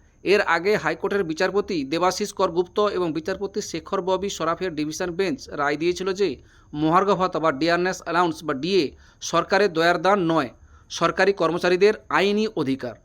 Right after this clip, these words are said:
আগামী সাতই জানুয়ারি সুপ্রিম কোর্টে বকেয়া মহার্ঘ ভাতা ওঠার কথা আছে। Confederation of State Government এমপ্লয়িজের নেতারা আশা প্রকাশ করেছেন যে এবার সুপ্রিম কোর্টে ডিএ মামলার শুনানি হবে। সেদিন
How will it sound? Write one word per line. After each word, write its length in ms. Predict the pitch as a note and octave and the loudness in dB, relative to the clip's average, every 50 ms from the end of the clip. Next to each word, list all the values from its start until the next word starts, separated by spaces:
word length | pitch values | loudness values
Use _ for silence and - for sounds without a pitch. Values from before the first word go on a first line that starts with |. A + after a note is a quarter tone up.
| _ _ _ - - _ | _ _ _ -20 -12 _
আগামী 340 | - C#3 C#3 E3+ F3+ F#3+ G3+ | -4 -2 2 2 2 2 2
সাতই 420 | G3 - - E3+ E3+ E3+ - A3 G3 | 0 0 0 0 0 0 -2 -2 0
জানুয়ারি 420 | F3+ E3 D#3+ F3 F#3 F#3+ F#3 D#3 | 0 0 2 2 2 2 2 0
সুপ্রিম 400 | D3+ - - E3+ - F3+ F#3+ F#3+ | -2 -6 -10 -6 -4 -4 -4 -2
কোর্টে 240 | F3+ F#3+ F#3 G3+ G3+ | -2 0 2 2 2
বকেয়া 380 | F3 D#3 D3+ D3 - F#3+ F#3 F3+ | 2 2 0 0 0 -2 -2 0
মহার্ঘ 300 | E3+ D3+ D3 D#3+ E3 F3+ | 0 0 0 0 0 0
ভাতা 220 | E3 E3 E3 - | -2 -2 -2 -2
ওঠার 240 | F#3 D#3 C3+ D#3 E3 | -2 -2 -2 -4 -6
কথা 280 | D#3+ - C3 C3+ D#3 F3 F3 | -6 -6 -8 -2 0 0 0
আছে। 240 | F3 - - G3 G#3+ - _ - - - - - _ | 0 0 -4 -8 -8 -10 _ -20 -20 -20 -20 -10 _
Confederation 500 | - D#3 E3 E3 F3 F#3+ F3+ - G3 G3 F#3+ - - | 0 0 2 2 2 0 0 0 -4 -4 -6 -4 -2
of 120 | F3 F3 F3 | -2 -2 -2
State 340 | - - - F3+ F#3 D#3+ D3+ D3+ | -4 -4 -2 -2 0 0 -2 -4
Government 340 | E3 E3+ E3+ F3 F#3 F3+ F3 - | -2 -2 0 -2 -2 -2 -4 -6
এমপ্লয়িজের 400 | E3+ E3 D#3 F3+ F#3 F3 F3+ E3+ | -6 -4 -2 -2 0 0 0 0
নেতারা 360 | D#3+ D3 C#3 E3 F3 F#3 D#3 A#2 - - - _ - | -2 -2 0 2 2 2 2 0 -2 -10 -20 _ -8
আশা 240 | - C3+ C#3 - F#3 | -6 -6 -2 -2 -2
প্রকাশ 260 | F3 F#3 F#3 F#3 E3+ | -2 -2 -2 -4 -2
করেছেন 420 | - F3 E3+ F3 F3 - G3 F#3+ F3+ | -2 0 0 0 0 0 -2 -2 2
যে 120 | F#3+ G3 G3 G3 - | 2 2 2 0 -2
এবার 240 | E3 D#3 F3 F#3 | -2 0 2 0
সুপ্রিম 380 | F#3+ - - D#3 D#3+ - F3 F3 | 0 -2 -6 -8 -4 -4 -4 -2
কোর্টে 280 | E3+ F3+ F3 G3+ F#3+ E3+ | -2 -2 0 0 0 0
ডিএ 220 | C#3 D3+ E3+ F3 | 0 0 0 0
মামলার 340 | E3 E3 E3 E3 E3+ F3 F3 | 0 0 0 0 0 0 -2
শুনানি 360 | F3 - C#3 C#3 D3 D#3+ E3+ | -2 -6 -6 -4 -4 -2 -4
হবে। 300 | D3+ A#2+ B2 B2+ D3 F3 G3+ G#3 - - - - - - _ | -4 -4 -4 0 0 0 0 -2 -6 -14 -20 -20 -20 -20 _
সেদিন 360 | - - - E3+ E3+ G3+ A3 | -6 -2 0 2 2 2 2